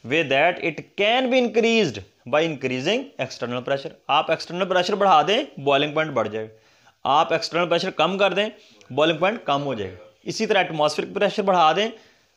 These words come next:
वो उसका जो है बॉइलिंग पॉइंट बढ़ जाएगा, कम कर दें, कम हो जाएगा।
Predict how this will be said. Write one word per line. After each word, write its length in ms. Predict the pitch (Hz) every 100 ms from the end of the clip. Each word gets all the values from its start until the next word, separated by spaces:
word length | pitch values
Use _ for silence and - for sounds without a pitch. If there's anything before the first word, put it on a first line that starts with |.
| -
वो 80 | 147
उसका 400 | - 117 131 170
जो 120 | 160
है 140 | 160 160 - - _ _ _ -
बॉइलिंग 260 | 139 156 156
पॉइंट 160 | 180
बढ़ 160 | 131 120
जाएगा, 280 | 113 104 101 - -
कम 180 | 165 185
कर 140 | 180
दें, 120 | 190
कम 160 | 147 113
हो 120 | 104
जाएगा। 140 | 98